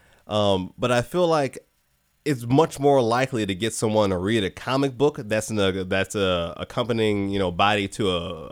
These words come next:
a video game than it is to get someone to read a comic book or, uh, sorry, or read a comic book that's based on a movie.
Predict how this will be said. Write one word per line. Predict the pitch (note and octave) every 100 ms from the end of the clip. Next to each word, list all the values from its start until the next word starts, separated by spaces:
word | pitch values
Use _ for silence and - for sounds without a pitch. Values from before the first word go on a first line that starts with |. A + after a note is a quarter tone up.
| -
a | F#2+
video | A2 E3+ A#2 G2+
game | F#2+ F2 E2+
than | F#2+ G2
it | F#2+
is | F#2+ F2+ E2 -
to | G#2+
get | F#2 F#2
someone | G2+ G2
to |
read | G2+
a | F#2+
comic | - G#2+ F#2+ F#2+
book | G2+ F2+ - -
or, | A2 G2+
uh, | G#2 G#2
sorry, | - G2
or | F#2+ F#2
read | G#2 F#2+
a |
comic | A2 G2
book | F#2
that's | F#2+ F#2
based | G2 F#2
on | F#2+
a | F2+
movie. | G2 F2+ -